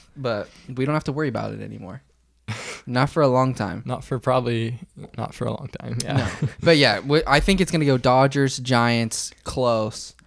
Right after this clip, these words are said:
Speaker 1: Pa-, they barely squeaked by the Padres.
Speaker 2: Yeah.
Speaker 1: And I really, I thought that the, um,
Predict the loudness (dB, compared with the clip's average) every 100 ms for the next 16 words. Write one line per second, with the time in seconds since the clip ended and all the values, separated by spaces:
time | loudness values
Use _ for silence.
0 | _ _ -20 -4 4 6 6 2 4 2
1 | 2 0 -4 -6 -4 -4 -4 -2 -2 0
2 | 0 0 -2 0 2 6 6 6 4 2
3 | 2 0 -2 0 0 0 -2 -2 -4 -8
4 | -8 -8 -2 0 0 -4